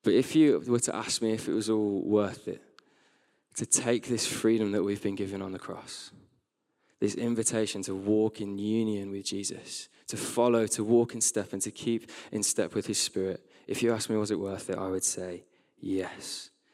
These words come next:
It is all worth it 'cause Jesus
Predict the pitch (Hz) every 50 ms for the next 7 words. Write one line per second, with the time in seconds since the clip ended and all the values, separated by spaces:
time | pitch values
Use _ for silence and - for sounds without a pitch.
0 | _ _ _ _ - - 107 120 120 - 110 110 98 104 104 101 98 98 95 101
1 | - - - - - - 98 - - - 104 101 98 95 95 98 - - - -
2 | - -